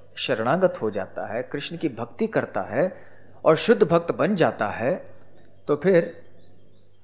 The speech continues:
वो भक्त कृष्ण को बांध के रखता है भक्ति से।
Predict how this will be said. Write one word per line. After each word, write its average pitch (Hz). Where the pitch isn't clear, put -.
वो 160
भक्त 123
कृष्ण -
को 147
बांध 104
के 92
रखता -
है -
भक्ति 131
से। -